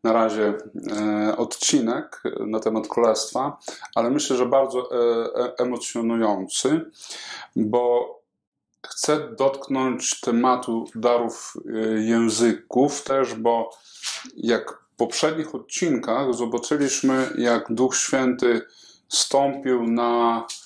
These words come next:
e, apostołów, co się działo przed, co się działo po, po tym wszystkim i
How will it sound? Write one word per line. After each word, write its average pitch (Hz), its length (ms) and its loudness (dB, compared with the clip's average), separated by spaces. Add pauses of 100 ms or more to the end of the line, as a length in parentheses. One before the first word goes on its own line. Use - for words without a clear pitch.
(400)
e, - 80 -14
apostołów, - 840 -2
co - 120 -4
się 113 180 -4
działo 120 320 4
przed, 147 380 0
co - 200 -4
się - 160 -2
działo 117 300 4
po, 147 400 2 (580)
po 147 140 4
tym 143 160 0
wszystkim 127 760 2
i 120 320 2